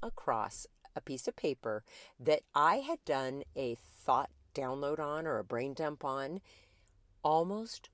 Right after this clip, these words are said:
four years ago. And I was getting ready to have my first session with one of my very first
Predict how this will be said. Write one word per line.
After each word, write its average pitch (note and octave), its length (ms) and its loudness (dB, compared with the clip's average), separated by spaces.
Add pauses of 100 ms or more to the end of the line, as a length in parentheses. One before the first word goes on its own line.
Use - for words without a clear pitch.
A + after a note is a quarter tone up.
four B2 560 -4 (240)
years A#2 260 -6
ago. - 280 -10 (760)
And F3+ 500 8 (500)
I D#3+ 260 12
was B3 180 -2
getting G#3+ 420 0
ready D3+ 440 -2 (760)
to E3 280 -2
have D3+ 720 4 (280)
my C#3 320 0
first - 960 -2 (480)
session - 560 0 (760)
with D#3 260 2
one D#3 480 0
of D#3+ 160 -2
my D3+ 220 -4
very B2+ 480 -4
first - 720 -4